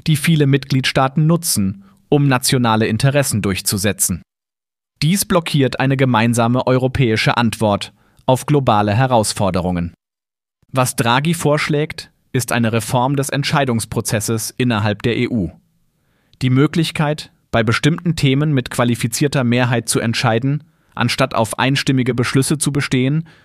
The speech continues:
könnte die Reaktionsfähigkeit der E U deutlich verbessern. Auch die Rolle der Europäischen Kommission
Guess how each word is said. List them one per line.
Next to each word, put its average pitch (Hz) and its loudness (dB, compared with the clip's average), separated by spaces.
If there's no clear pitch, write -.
könnte 190 0
die 180 0
Reaktionsfähigkeit 160 -2
der 123 0
E 123 0
U 123 0
deutlich 95 0
verbessern. 123 -2
Auch 127 0
die 185 0
Rolle 143 2
der 139 2
Europäischen 135 0
Kommission 127 0